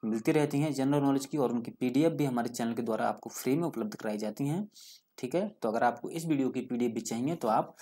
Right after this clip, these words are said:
हमारे Telegram चैनल शिवा ऑनलाइन क्लासेस को ज्वाइन करके इनकी पीडीएफ़ डाउनलोड कर सकते हैं। तो चलिए दोस्तों, कल फिर मिलेंगे एक नई वीडियो के साथ में। तब तक के लिए नमस्कार,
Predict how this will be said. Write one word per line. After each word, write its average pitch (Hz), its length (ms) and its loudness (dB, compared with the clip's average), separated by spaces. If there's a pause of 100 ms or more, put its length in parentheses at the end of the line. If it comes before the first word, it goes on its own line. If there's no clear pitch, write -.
(220)
हमारे 120 260 -2
Telegram 117 440 2
चैनल 110 280 0
शिवा 143 280 0
ऑनलाइन 110 380 -4
क्लासेस 107 360 -4
को 120 120 -4
ज्वाइन 107 240 -4
करके 107 260 -6
इनकी - 640 -6
पीडीएफ़ 127 440 -2
डाउनलोड 107 360 -4
कर 202 160 0
सकते - 300 -12
हैं। - 180 -20 (160)
तो - 80 -12
चलिए 117 280 0
दोस्तों, 156 400 0
कल 110 240 -4
फिर 131 180 -6
मिलेंगे 139 460 2
एक 113 180 -4
नई 110 180 0
वीडियो 139 260 4
के 139 100 0
साथ 135 260 2
में। 139 200 0 (100)
तब 113 180 -8
तक 104 140 -6
के 104 80 -6
लिए 101 140 -4
नमस्कार, 127 540 -4